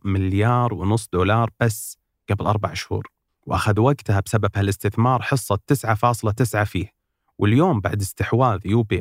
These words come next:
إس صارت حصته نص مليون دولار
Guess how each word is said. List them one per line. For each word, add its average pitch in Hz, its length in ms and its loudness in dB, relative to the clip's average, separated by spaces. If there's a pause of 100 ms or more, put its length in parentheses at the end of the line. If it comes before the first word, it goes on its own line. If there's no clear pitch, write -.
(140)
إس - 240 -6 (280)
صارت 131 540 0
حصته 127 600 -2 (380)
نص 110 500 -2 (100)
مليون 98 600 2
دولار 95 440 0